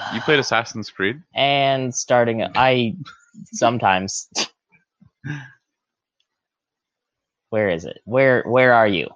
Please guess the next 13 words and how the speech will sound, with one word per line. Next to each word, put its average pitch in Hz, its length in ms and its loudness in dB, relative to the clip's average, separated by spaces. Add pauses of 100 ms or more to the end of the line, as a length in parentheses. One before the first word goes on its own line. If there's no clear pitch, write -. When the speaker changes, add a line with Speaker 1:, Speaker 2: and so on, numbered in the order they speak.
(120)
Speaker 1:
It's - 200 -10
right 135 160 -2
there. 131 260 -2 (460)
Speaker 2:
What, 127 200 -2
is 123 160 -2
it 143 100 0
in 139 120 0
downloads? 214 680 0
Speaker 1:
It's 101 180 -8
in 92 100 -4
downloads. 76 680 -4 (420)
Speaker 2:
Fuck, 180 380 -4
I 92 160 -10